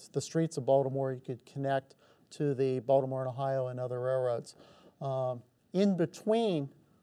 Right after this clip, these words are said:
Chambersburg and Gettysburg, about halfway is, or Chambersburg and York, halfway is Gettysburg. There was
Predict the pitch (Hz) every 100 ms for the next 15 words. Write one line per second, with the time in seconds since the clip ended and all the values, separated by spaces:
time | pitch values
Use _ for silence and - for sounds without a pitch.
0 | _ _ _ - 165 170 170 160 - 156
1 | 147 147 - 143 139 131 147 139 143 139
2 | 143 135 131 131 127 135 135 131 165 160
3 | 151 143 143 135 131 - _ - 135 135
4 | - 151 139 135 120 147 143 - 143 135
5 | 151 131 123 - 160 151 - 123 127 -
6 | - - - - - 160 156 156 156 151
7 | -